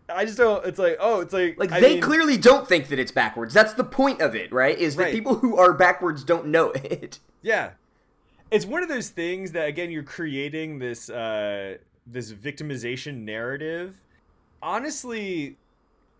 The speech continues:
Speaker 1: very few people I know, I'm sure they exist. I mean, I see, I see them exist online, for sure. But, like, most people could give two shits what's happening,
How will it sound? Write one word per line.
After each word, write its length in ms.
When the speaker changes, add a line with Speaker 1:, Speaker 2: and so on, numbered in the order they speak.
Speaker 1:
very 400
few 200
people 340
I 120
know, 760
I'm 180
sure 240
they 160
exist. 400
I 60
mean, 120
I 100
see, 340
I 100
see 200
them 120
exist 340
online, 760
for 140
sure. 580
But, 120
like, 440
most 200
people 140
could 260
give 300
two 240
shits 880
what's 260
happening, 840